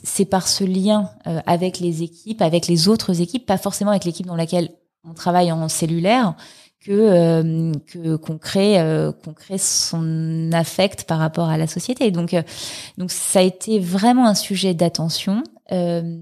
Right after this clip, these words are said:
on a vraiment prêté une attention très forte en fait aux, nou-, aux nouveaux recrutés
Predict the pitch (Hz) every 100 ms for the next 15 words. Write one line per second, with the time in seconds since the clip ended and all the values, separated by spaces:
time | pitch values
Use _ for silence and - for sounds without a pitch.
0 | 170 170 _ _ _ _ _ _ _ 185
1 | 190 190 185 170 208 226 262 202 196 185
2 | 180 175 - 180 - 208 - 196 - 175
3 | 175 175 170 165 - 175 180 175 175 165
4 | 175 160 165 196